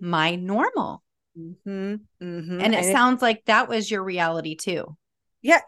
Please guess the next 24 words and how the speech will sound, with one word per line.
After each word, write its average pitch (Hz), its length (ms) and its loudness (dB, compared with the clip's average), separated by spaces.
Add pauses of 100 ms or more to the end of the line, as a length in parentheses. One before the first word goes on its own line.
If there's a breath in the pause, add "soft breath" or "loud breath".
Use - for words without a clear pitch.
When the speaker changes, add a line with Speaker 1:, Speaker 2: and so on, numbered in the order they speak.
(140)
Speaker 2:
I 226 60 2
mean, 254 180 2
when, 254 160 2 (520 loud breath)
and 214 180 2
it's 226 280 0
funny, 262 240 -2
we, 220 340 -4
Speaker 1:
Mm. 214 200 -10 (240)
Speaker 2:
even 254 240 -4
teachers 208 320 -2
right 180 100 0
now, 160 160 -2
we're 190 140 0
in 214 100 2
our 185 120 2
first 175 340 -4
week 156 220 -6
and 170 120 -6
some, 202 200 0 (100)
and 185 240 -2
we 185 120 0
make 214 260 0
the 185 80 0
joke, 160 440 -2